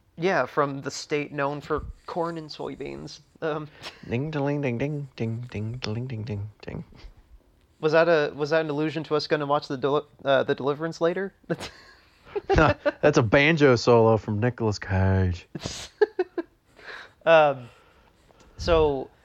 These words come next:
Speaker 1: um, as they get further on in the journey, um, they don't have the boat initially. Like, um, um, my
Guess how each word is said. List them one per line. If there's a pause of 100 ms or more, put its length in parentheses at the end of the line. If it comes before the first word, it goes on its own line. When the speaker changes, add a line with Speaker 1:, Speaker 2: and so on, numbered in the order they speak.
(380)
Speaker 1:
um,
as
they
get
further
on
in
the
journey,
um,
they
don't
have
the
boat
initially.
Like,
um, (1040)
um, (320)
my